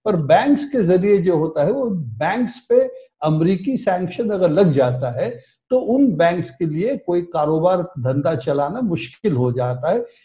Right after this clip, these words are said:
इसको देखते हुए, इस, इस अमेरिकन sanctions को अन-, इनकार करते हुए भी उन्होंने European nations, जो दूसरे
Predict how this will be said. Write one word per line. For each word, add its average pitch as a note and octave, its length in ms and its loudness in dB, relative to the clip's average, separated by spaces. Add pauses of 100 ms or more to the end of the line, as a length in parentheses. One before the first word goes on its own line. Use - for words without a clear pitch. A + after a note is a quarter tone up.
(140)
इसको D4 320 -2
देखते G#3 420 6
हुए, D3+ 400 2 (340)
इस, - 340 -12 (100)
इस A3+ 160 0
अमेरिकन G3+ 680 2
sanctions F#3+ 800 -2
को A3 400 2 (400)
अन-, E3+ 340 0
इनकार F3 540 2
करते F#3+ 420 0
हुए D3+ 360 4
भी C#3+ 460 2 (140)
उन्होंने F3+ 520 2
European F3 560 0
nations, F3+ 640 -6 (260)
जो D3 120 2
दूसरे D3 680 0